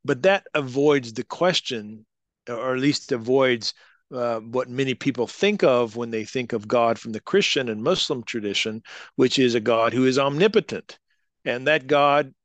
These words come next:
at least according to a, a classical omnipotence, could make things crystal clear,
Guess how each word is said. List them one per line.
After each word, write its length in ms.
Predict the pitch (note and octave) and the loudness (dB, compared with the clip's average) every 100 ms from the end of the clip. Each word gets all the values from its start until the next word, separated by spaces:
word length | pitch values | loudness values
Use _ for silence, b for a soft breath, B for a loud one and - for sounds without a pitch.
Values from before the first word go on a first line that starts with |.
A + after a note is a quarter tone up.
| _ | _
at 160 | A#2 A2+ | -18 -12
least 280 | B2 B2 - | -10 -8 -10
according 380 | - B2 A#2+ A#2 | -2 0 0 0
to 220 | A#2 A2+ | 0 0
a, 20 | |
a 220 | - A2+ | -4 -14
classical 580 | A2+ C3+ C3+ - - B2 | -2 0 2 0 0 2
omnipotence, 640 | A2 A#2 F#3 F#3+ B2 B2 - | 2 0 -2 -2 -4 -6 -6
could 380 | - G#3 D4+ - | -2 0 0 -2
make 320 | C3+ C3+ - | -2 -2 -2
things 320 | - D3+ D3+ | -4 -4 -4
crystal 420 | - F#3 F3+ - D#3 | -4 -2 -2 -6 -10
clear, 580 | - G3+ A#3 A#2 D#2+ | -2 -2 0 -2 -4